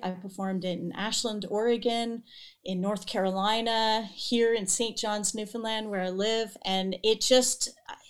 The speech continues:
without that moment, to really s-, feel and experience the profound impact that live music and film has, I'm not sure I'd still be doing it right now, you know?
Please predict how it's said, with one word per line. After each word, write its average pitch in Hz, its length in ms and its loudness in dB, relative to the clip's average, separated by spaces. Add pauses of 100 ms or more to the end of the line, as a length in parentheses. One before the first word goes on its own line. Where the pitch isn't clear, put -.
(580)
without 269 680 4
that 262 280 2
moment, 240 640 0 (1200)
to 247 80 6 (240)
really 269 380 6
s-, - 300 -2 (260)
feel 247 360 6
and 190 200 -2
experience 214 760 -2
the 190 100 -8
profound 208 840 -2
impact 185 600 -6
that 180 300 -6
live 190 380 -2
music 185 380 -6
and 170 160 -8
film 180 340 -4
has, 180 640 -6 (1080)
I'm 208 120 -6
not 269 180 2
sure 311 200 0
I'd 294 140 -2
still 302 200 0
be 269 120 0
doing 277 240 2
it 269 120 0
right 220 160 -4
now, 233 340 -2
you 180 180 -2
know? 220 320 0